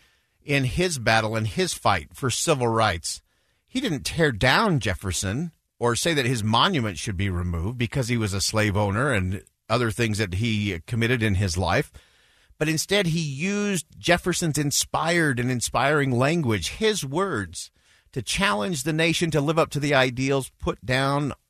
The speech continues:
in the Declaration of Independence in seventeen seventy-six. And so we all need to start looking at that just a little bit differently.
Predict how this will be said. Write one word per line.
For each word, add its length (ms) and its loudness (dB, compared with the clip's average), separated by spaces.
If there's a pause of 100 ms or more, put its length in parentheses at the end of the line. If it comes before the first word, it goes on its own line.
(220)
in 120 0
the 60 0
Declaration 680 0
of 120 -2
Independence 840 -4
in 80 -10
seventeen 480 -2
seventy-six. 960 -4 (1800)
And 120 -10
so 100 2
we 140 4
all 180 4
need 160 -2
to 60 -6
start 240 0
looking 200 -2
at 80 -4
that 220 0
just 240 -8
a 60 2
little 420 2
bit 240 -4 (180)
differently. 600 -4